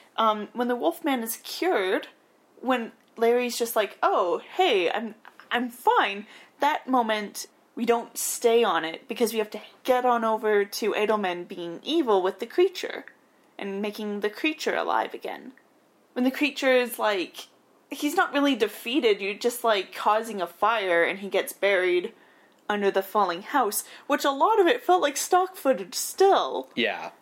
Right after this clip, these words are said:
Speaker 1: Um, which is also just disappointing, because we're not even getting new footage of the creature getting destroyed or blown up.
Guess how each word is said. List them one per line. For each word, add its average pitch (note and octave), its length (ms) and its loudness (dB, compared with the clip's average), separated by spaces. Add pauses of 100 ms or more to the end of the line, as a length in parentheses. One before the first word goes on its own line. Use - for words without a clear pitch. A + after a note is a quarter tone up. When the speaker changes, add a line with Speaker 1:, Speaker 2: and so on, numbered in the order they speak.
(100)
Speaker 1:
Um, C4 480 0 (180)
which F4 260 0
is D#4 220 0 (160)
also F4 400 4
just D4 260 -4
disappointing, A3+ 1000 -4 (460)
because D#4 360 0
we're D4 140 0
not C#4+ 180 0
even C#4 180 -2
getting C#4 360 -2
new D4+ 320 4
footage G3+ 540 2
of F#3 120 -2
the F#3 80 0
creature F3 480 -4
getting F3 340 -4
destroyed F#3+ 720 0
or F3+ 80 2
blown F3+ 400 -2
up. C4 320 -2